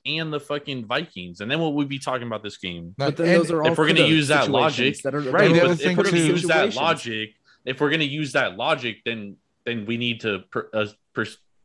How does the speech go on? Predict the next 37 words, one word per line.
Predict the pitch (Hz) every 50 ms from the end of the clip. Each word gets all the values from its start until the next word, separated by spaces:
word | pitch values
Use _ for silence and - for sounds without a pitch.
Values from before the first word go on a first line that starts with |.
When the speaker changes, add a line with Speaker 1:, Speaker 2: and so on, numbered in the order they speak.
| _ _ _ _
Speaker 1:
apply | 120 117 117 - - 139 139 139
that | 139 131 127
to | - 123
both | 101 - 104 123 143 143 -
teams. | - 95 85 82 80 80 80 87 - - -
Speaker 3:
We | 143 160 165
are | 156 220 233
applying | 208 - - 165 139 131 127 123
that | 123 110 -
to | - 120
both | 107 117 113 110 -
teams | - 120 110 98 95 - -
when | 131 131
we | 135 139 135
say | 135 - 151 135 131 117 - - - _ _ -
that | 135 131 123
they, | - 143 143 139 131 120 120 - -
that | 95 139 127 -
the | 143
Lions | 131 123 127 135 127 123 117 -
could | - - - 175 160 127
have | 139 139
Speaker 1:
So | 165 160 151
Speaker 3:
lost | 143 151
Speaker 1:
why | 156 160 175 175 170
Speaker 3:
by | 170 165
Speaker 1:
is | 156 -
this | 175 165
Speaker 3:
twelve | 147 127 123 113 -
last | 117 120 110 107 - -
week, | 120 107 104 98 - _ - - _
and | - 139
it | 147
would | 151 160 160
have | 165
been, | 160 175 175
again, | 127 160 156 165 175 190 139 113 -